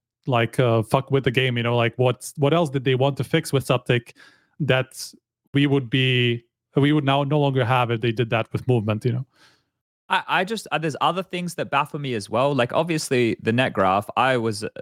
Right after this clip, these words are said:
Speaker 2: one of the reasons that the net graph got taken away because fucking Rops, that geek nerd, was coming up with those lineups using the net graph, right? So we told Valve about it and they removed the net graph, but now we don't have the same functionality. So now we can't even try and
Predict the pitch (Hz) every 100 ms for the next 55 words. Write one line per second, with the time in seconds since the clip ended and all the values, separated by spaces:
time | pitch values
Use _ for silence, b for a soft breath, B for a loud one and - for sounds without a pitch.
0 | - 87 113 107 95 107 104 98 98 95
1 | 101 - 107 90 98 - 101 90 92 87
2 | 92 78 85 95 87 90 - - - 80
3 | 104 98 82 87 101 - - 85 80 80
4 | 104 90 - 92 95 95 85 - B B
5 | B 95 95 - - 113 107 98 98 90
6 | 90 95 101 92 - 92 87 87 95 -
7 | 80 73 - 85 98 - 101 92 90 98
8 | 120 113 87 82 82 78 85 87 92 92
9 | 95 104 90 82 87 - 80 92 - 87
10 | 104 104 104 90 95 92 90 92 87 -
11 | 92 101 82 80 90 92 98 101 87 101
12 | 95 85 85 95 92 90